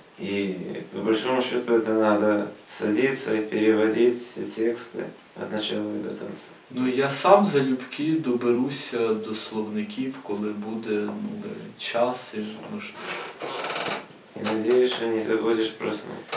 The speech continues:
Speaker 1: Я говорю, надеюсь, что не забудешь проснуться.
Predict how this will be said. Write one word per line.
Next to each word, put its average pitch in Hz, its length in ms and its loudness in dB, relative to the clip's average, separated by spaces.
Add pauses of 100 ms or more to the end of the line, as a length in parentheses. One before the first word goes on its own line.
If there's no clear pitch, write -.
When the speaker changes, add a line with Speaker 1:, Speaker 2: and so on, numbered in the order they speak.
(100)
Speaker 1:
Я 120 180 8
говорю, 143 240 8
надеюсь, 165 500 12
что 147 240 6
не 139 100 2
забудешь 147 520 6
проснуться. 131 640 0